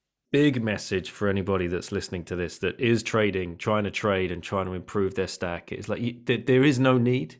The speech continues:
Like, just keep doing it. Like, ten bucks, a hundred bucks, whatever you can afford per week, uh, or whatever frequency you can manage. Just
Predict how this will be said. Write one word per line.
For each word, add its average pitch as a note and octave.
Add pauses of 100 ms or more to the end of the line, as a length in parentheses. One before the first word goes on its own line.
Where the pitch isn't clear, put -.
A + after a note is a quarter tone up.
(540)
Like, G2+
just -
keep A#2
doing A2+
it. A2+ (540)
Like, G2+
ten A#2
bucks, A2+
a G#2+
hundred A2+
bucks, G#2+
whatever C#3
you C#3+
can C3+
afford B2+
per A2+
week, G#2+ (640)
uh, G2
or G#2 (920)
whatever C#3
frequency B2+
you G2
can G#2
manage. - (240)
Just -